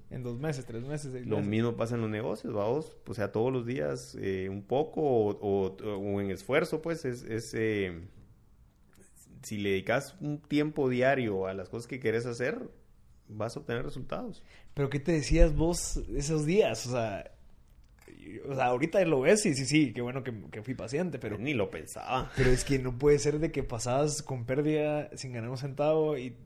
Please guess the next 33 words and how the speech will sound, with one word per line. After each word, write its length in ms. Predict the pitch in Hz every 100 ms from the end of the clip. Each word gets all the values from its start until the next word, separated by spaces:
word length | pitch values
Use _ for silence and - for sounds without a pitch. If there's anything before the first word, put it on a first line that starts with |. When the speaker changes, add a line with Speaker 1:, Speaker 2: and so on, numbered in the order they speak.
| 80
Speaker 1:
y 180 | 95 117
bancarrota, 560 | 120 123 117 156 151
bancarrota, 480 | 131 123 107 147 151
bancarrota. 300 | 143 101 120
Speaker 2:
Mira, 200 | 117 123
lo 120 | 123
que 100 | -
pasa 280 | - 143 165
que, 360 | 156 156 123 117
mira, 300 | 113 107 107
no, 200 | 107 107 110
o 80 | 110
sea, 140 | 110
no 200 | 110 120
era 160 | 131 131
todo 100 | 139
el 80 | 127
tiempo 260 | 131 113
pérdida, 360 | 120 156 135 95
¿va? 160 | 95 104
Me 120 | 120
iba 120 | 147
bien 300 | 139 151 139
en 60 | 139
uno 320 | 240 311 247
y 220 | 147 117
a 80 | 110
los 100 | 101
Speaker 1:
Ya. 60 | 120
Speaker 2:
dos 100 | 131
meses 260 | 143 131
pérdida, 480 | - 135 113 98 101
y, 220 | 101 107